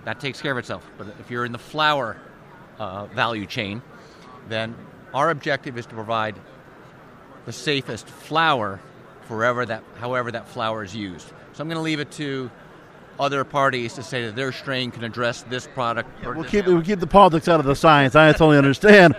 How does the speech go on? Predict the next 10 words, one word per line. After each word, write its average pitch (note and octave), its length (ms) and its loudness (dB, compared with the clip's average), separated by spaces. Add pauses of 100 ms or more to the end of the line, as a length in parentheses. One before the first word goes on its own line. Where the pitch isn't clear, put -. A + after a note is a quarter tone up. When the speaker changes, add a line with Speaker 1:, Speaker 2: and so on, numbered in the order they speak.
(120)
Speaker 2:
<laughs> - 140 -14
Arthur F#3 300 8
de F#3 260 8
Cor-, F#3+ 280 6
de E3+ 180 8
Cordova, F3+ 420 8
Managing E3 300 4
Director E3 240 2
for C#3+ 160 -2
Zeal. E3+ 400 6